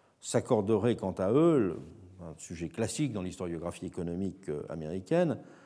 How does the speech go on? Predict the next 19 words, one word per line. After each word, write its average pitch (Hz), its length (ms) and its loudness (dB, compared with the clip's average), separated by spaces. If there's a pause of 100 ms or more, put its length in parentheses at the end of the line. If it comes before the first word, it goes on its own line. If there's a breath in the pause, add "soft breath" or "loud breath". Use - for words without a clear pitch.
(420 loud breath)
pour 120 140 2
considérer 127 640 2
que 120 120 0
l'Amérique 110 320 2
de 95 80 2
cette - 240 -6
époque, 147 380 0
en 87 80 -2
fait, 143 360 4
elle 95 160 2
est, 85 240 0 (360)
elle 104 100 -2
est 98 60 0
structurée 135 640 0
par 98 180 0
une 104 120 -2
tension 113 600 0
entre 92 220 -4
une, 85 320 -2